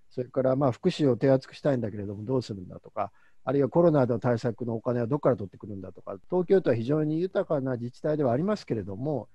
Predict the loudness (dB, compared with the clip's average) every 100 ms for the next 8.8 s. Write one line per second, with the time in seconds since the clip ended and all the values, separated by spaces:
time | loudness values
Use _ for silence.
0 | -20 -16 -6 -4 -2 -2 0 0 0 -6
1 | -4 -6 -6 -8 -8 -10 -18 -16 -18 -18
2 | -18 -16 -16 -18 -18 -18 -10 -6 -4 0
3 | 4 6 6 4 4 4 2 0 -4 -6
4 | -8 -8 -8 -8 -6 -6 -8 -4 0 2
5 | 0 -2 -4 -4 -2 2 4 2 0 0
6 | 2 -2 -6 -12 -14 -10 -8 -8 -8 -10
7 | -4 -2 -2 -2 -6 -6 -8 _ _ _
8 | _ -4 -2 0 -4 -2 -4 -6